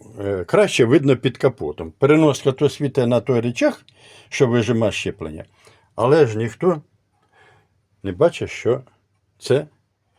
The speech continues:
підкапотний простір Таврії. Так, краще видно, коли світло я вмикнув. І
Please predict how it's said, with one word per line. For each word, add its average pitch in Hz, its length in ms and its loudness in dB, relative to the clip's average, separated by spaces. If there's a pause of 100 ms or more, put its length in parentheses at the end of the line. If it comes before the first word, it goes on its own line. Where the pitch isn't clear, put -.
(760)
підкапотний 101 920 -2
простір 101 480 -2 (100)
Таврії. 190 600 2 (760)
Так, 101 200 -2
краще 185 420 0
видно, 175 420 -6
коли 151 340 -2 (680)
світло 135 580 -4 (1500)
я 120 180 2
вмикнув. 123 800 -2 (760)
І 240 200 -4